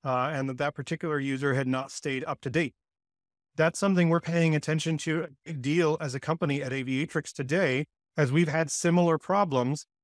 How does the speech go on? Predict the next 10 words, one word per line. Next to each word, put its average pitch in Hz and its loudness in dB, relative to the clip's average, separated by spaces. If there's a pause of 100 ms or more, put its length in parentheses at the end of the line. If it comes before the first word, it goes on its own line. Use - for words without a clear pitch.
We're 147 4
looking 185 -2
for 156 -2
similar 175 2
solutions 147 -2
on 127 -8
how 170 0
to 185 -4
make 151 0
upgrades 139 2